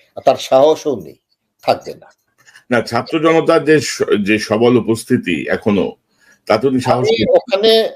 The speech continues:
Speaker 1: আমি সাবেক প্রধান বিচারপতি হয়ে আমি এখানে কোনো কমেন্ট করতে বিরত থাকলাম। আমি
Speaker 2: আচ্ছা।
Speaker 1: সংগতির কারণে।
Speaker 2: আমি, আমি চাচ্ছি যে উনি আবার মাথায় ঢুস ঢাস দেয় কিনা কোনো মাঝে মধ্যে।
Speaker 1: আমি তো
Speaker 2: এ-,
Speaker 1: বললাম,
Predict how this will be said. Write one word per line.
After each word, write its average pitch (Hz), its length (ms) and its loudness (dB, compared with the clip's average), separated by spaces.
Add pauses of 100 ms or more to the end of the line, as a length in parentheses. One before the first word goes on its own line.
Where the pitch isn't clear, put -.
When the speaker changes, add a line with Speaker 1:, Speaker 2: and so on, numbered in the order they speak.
Speaker 1:
আমি 185 640 -4
সাবেক 151 480 0
প্রধান 151 320 0
বিচারপতি 143 580 -2
হয়ে 110 360 -6 (1000)
আমি 139 300 -2
এখানে 127 340 -2
কোনো 117 260 -4
কমেন্ট 117 480 -4
করতে - 320 -4
বিরত 85 320 -10
থাকলাম। - 580 -10 (580)
আমি 98 460 -10
Speaker 2:
আচ্ছা। 117 260 -2
Speaker 1:
সংগতির 131 400 -2
কারণে। 85 320 -2 (240)
Speaker 2:
আমি, 160 260 0
আমি 160 200 -4
চাচ্ছি 165 280 -4
যে 165 80 2
উনি 160 200 2
আবার 160 200 2
মাথায় 139 280 0
ঢুস 123 320 -4
ঢাস 143 160 4
দেয় 131 200 2
কিনা 131 260 -2
কোনো 117 340 0 (440)
মাঝে 107 220 0
মধ্যে। 98 440 0 (280)
Speaker 1:
আমি 160 220 2
তো - 140 6
Speaker 2:
এ-, 226 40 2
Speaker 1:
বললাম, 117 480 0